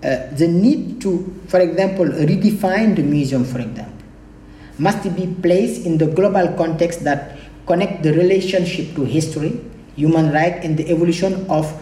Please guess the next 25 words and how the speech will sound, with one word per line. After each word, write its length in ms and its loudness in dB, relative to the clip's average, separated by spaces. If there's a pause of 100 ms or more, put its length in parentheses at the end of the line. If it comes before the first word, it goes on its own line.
(160)
the 80 0
notion 400 2
of 160 -2
heritage, 640 -2 (440)
because 380 2 (500)
the, 380 2
the 80 0
different 420 2
definition 520 0
given 560 0 (240)
to, 160 -8
to 100 -2
the 120 0
museum 420 0
by 240 0
ecom 460 -4 (520)
during 500 0 (160)
all 220 4 (120)
its 140 -2
history 540 -8 (540)
reset 520 0
the 80 0
place, 720 2
the 140 -6
place 300 2